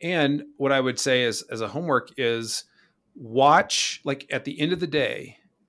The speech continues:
go back to a small time frame and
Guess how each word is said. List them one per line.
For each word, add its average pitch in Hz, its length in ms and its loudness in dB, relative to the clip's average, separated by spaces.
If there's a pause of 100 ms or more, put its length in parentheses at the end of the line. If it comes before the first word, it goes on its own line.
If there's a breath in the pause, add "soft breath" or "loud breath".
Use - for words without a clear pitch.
(640)
go 151 160 -2
back 143 300 6
to 135 120 -2
a 117 40 0
small 120 260 0
time 110 240 -6
frame 110 460 -6
and 120 180 -8